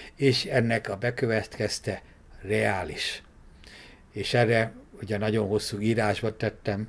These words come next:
ö, mutattam be, sokan olvastátok, szerintem nem elegen, az előadásaimat többen hallgatjátok, de mindegy, tehát e-, ebben a, ö, kérdésben, hogy ez igen, akkor ez a helyes döntés. Talán az, az is a helyes döntés,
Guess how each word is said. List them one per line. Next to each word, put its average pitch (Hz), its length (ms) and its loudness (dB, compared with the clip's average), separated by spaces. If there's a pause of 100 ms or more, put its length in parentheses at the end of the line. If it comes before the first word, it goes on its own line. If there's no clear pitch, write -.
(100)
ö, 101 260 -2 (300)
mutattam 107 520 -2
be, 117 200 2 (200)
sokan 123 380 2
olvastátok, 104 800 0
szerintem 101 520 -2
nem 104 220 0
elegen, 120 540 2 (580)
az 101 140 -2
előadásaimat 107 800 2
többen 107 380 -4
hallgatjátok, 123 840 0 (340)
de 113 100 2
mindegy, 127 640 4
tehát 98 240 2
e-, 107 180 2
ebben 107 320 0
a, 107 200 -2 (440)
ö, 110 320 -2
kérdésben, 113 600 0
hogy 110 160 4
ez 107 220 4
igen, 123 520 2 (1500)
akkor 117 360 4
ez 131 200 4
a 127 60 6
helyes 110 340 4
döntés. 107 540 -2
Talán 147 360 2
az, 139 180 0
az 127 220 0
is 117 120 -6
a 117 40 6
helyes 110 300 4
döntés, 120 520 0